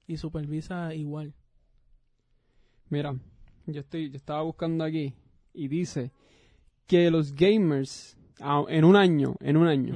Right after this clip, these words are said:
Speaker 1: Ujú.
Speaker 2: los gamers gastan ciento treinta y cinco billones, bi-, no millones,
Speaker 1: Ujú.
Speaker 2: billones en juegos.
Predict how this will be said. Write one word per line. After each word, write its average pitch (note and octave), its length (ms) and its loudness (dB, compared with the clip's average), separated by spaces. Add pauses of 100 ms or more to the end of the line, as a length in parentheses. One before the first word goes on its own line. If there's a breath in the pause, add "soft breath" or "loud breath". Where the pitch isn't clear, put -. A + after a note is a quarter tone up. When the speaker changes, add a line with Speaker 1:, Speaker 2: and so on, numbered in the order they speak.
(100)
Speaker 1:
Ujú. D#3 160 -8
Speaker 2:
los D3 240 2
gamers D#3+ 460 0
gastan C#3+ 480 -4
ciento F#3 640 0
treinta F#3 340 0
y E3 40 -4
cinco G3+ 520 -2
billones, D#3 960 -2 (680)
bi-, D#3 380 0
no C3+ 120 -2
millones, G#3 520 4
Speaker 1:
Ujú. E3+ 480 -12
Speaker 2:
billones D3 1000 -2 (380)
en D3+ 260 4
juegos. D3+ 640 0